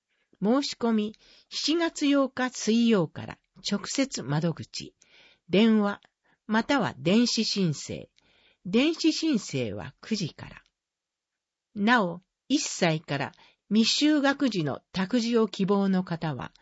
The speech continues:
七月十七日金曜までに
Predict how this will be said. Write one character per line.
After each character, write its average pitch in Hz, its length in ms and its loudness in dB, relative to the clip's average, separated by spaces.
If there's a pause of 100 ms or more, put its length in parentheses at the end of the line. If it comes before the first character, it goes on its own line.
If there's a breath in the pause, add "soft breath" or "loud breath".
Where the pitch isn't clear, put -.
(400 soft breath)
七 - 280 -2
月 294 300 -2
十 214 340 2
七 277 200 -2
日 254 300 -2
金 233 320 2
曜 214 240 2
ま 131 160 -6
で 101 140 -12
に 104 180 -12